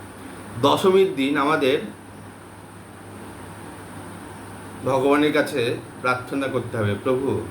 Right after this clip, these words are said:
আমি যেন কাল, আগামীকাল একাদশী ব্রতটা সঠিকভাবে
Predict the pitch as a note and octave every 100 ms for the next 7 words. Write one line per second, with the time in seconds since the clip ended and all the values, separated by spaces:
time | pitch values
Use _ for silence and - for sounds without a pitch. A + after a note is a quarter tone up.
0 | - - - - - - - - - -
1 | - - B2+ D3+ D#3+ D3 C#3 F3+ - -
2 | - - - C3 A#2 C#3+ B2+ C3 D3 D#3+
3 | C#3+ B2+ D3 C3+ C3+ C#3+ C#3 C#3 D3 C3+
4 | C3+ B2 A2 A2 D3 - - - - B2
5 | C#3 C3 C3 B2